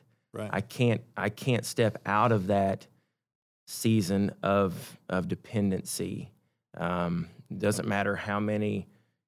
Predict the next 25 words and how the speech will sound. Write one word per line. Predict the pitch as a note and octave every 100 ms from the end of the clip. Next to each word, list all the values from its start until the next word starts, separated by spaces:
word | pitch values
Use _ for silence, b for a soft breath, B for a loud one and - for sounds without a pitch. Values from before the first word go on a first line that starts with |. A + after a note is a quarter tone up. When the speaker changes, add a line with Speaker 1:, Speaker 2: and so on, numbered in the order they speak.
| _
Speaker 2:
years | F#2+ A2 A#2+ B2 A#2+ G#2
or | G2+ F#2+
months | G2+ A2+ A#2+ A#2 -
that | G#2+ G2
I | F#2
preach | - - A#2+ B2 A#2 G2+
or | F2+
how | G2+ F#2+
good | E2+ A2+ A2+
I | A2
think | A2+ A2 G#2
I | G#2
am | G#2+ A2+ A#2 F#2+
or | F2+
how | G2+
much | G#2+ A#2
I | F#2
beat | F2+ A2 -
myself | G2 G2 G#2 G2+ G#2+
up | A2 A2+
because | F#2+ - G2+ F#2+
I, | F#2+ E2 b b b _ -
you | F#2+
know, | F#2 F#2+
I, | F#2+ F#2+